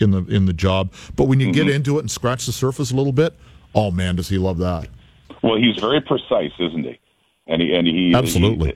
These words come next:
Speaker 2: he, his answers are very well thought out, and, and as I say, you can definitely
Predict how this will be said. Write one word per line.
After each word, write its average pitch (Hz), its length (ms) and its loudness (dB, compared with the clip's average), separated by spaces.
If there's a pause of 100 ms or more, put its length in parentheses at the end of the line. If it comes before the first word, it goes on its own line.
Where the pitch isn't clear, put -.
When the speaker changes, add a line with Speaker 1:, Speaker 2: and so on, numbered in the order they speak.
(160)
Speaker 2:
he, 90 120 2
his 85 100 0
answers 113 400 -2
are 101 100 0
very 92 260 0
well 95 300 -2
thought 90 220 0
out, 76 260 0
and, 78 220 -6
and 80 180 -6 (260)
as 80 160 -10
I 80 120 -8
say, 80 400 -2 (380)
you 98 100 4
can 92 200 2
definitely 82 420 0